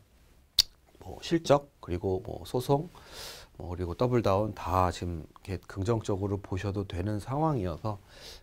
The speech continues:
예, 이렇게 투자 의견 바이 목표 주가 칠만 사천 원 계속 유지하도록 하겠습니다. <clears throat>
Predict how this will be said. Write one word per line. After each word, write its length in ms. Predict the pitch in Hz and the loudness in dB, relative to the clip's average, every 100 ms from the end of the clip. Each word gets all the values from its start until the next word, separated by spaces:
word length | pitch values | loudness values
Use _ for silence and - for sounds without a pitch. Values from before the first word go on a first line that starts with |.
| - | -18
예, 60 | 92 92 - 104 | -16 -14 -16 -18
이렇게 280 | - - - _ - - - - - - - - - _ _ _ - | -18 -18 -20 _ -16 -14 -14 -18 -20 -20 -20 -20 -20 _ _ _ -20
투자 220 | - 107 | -6 -2
의견 280 | 101 95 87 | 0 0 -2
바이 220 | - 82 | -4 -6
목표 260 | 85 - 95 | -6 -8 -12
주가 280 | - - - | -14 -12 -10
칠만 320 | - 98 98 | -6 -4 -4
사천 320 | 95 - 87 | -6 -6 -4
원 80 | 90 | -4
계속 400 | - - 98 - - - - - - | -8 -4 -4 -4 -18 -20 -20 -16 -6
유지하도록 1000 | 90 - 95 92 87 - 104 101 113 - - - | -6 -4 -2 -2 -2 -4 -2 0 -2 -6 -6 -6
하겠습니다. 600 | - 120 120 - - - - - - - - | -4 -4 -4 -6 -10 -10 -16 -20 -20 -20 -12
<clears throat> 420 | 196 170 - - | 0 4 4 2